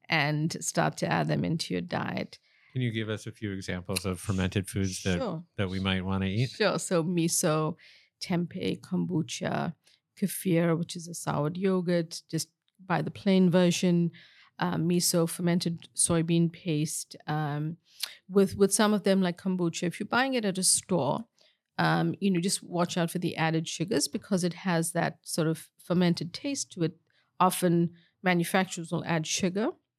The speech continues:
Speaker 1: or artificial sweetener to, uh, combat that taste. And so, you know, um, sauerkraut, pickles, um, all of these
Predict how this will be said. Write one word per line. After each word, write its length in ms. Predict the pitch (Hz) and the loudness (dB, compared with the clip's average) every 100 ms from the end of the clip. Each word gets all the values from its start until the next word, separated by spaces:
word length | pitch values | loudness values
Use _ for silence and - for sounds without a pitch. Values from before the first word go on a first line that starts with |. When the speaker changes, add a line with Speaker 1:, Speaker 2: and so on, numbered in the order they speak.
| _ | _
Speaker 1:
or 200 | 180 175 | 2 4
artificial 460 | 175 170 175 - 160 | 2 0 -2 -2 -4
sweetener 380 | - 160 - | -4 -4 -4
to, 500 | 160 - 165 156 151 - _ _ _ _ - | -4 -2 0 0 -2 -6 _ _ _ _ -2
uh, 80 | 170 | -2
combat 440 | - 180 165 - 165 | 2 2 2 2 -2
that 180 | - | -6
taste. 480 | - 180 147 - - - _ _ _ _ - | -4 -2 -2 -2 -8 -14 _ _ _ _ -4
And 280 | - 190 185 | 2 4 4
so, 460 | - 196 185 185 - - | 4 6 6 4 0 -8
you 120 | 208 | -2
know, 320 | 185 156 170 - | 0 2 0 -2
um, 460 | 160 165 160 165 160 | -2 0 0 0 2
sauerkraut, 920 | - 196 165 165 - 185 170 165 - - | 4 4 4 2 2 4 4 2 -4 -8
pickles, 720 | - 170 - 160 156 156 - - - | -6 -2 2 2 2 2 0 -2 -2
um, 380 | 156 160 156 - | 0 2 0 -2
all 200 | - 247 | 2 4
of 100 | 220 | 4
these 380 | 160 170 165 - | 2 2 2 0